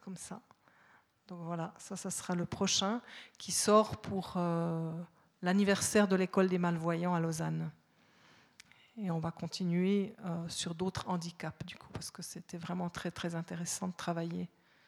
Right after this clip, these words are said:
avec, euh, des personnes malvoyantes. Au début, je suis arrivée avec des livres en, en découpe, justement.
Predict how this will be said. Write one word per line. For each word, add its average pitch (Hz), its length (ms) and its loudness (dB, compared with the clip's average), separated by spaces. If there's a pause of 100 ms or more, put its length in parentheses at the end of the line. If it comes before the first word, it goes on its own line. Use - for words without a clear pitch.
(840)
avec, 170 480 -10
euh, 165 380 -8
des 175 100 -10
personnes 170 400 -4
malvoyantes. 156 720 -4 (320)
Au 175 80 2
début, 180 240 6
je - 60 6
suis - 160 6
arrivée 175 260 4
avec 165 260 -2
des 160 140 -2
livres 170 320 2
en, 160 380 -2
en 170 60 2
découpe, 175 420 0
justement. 175 460 -6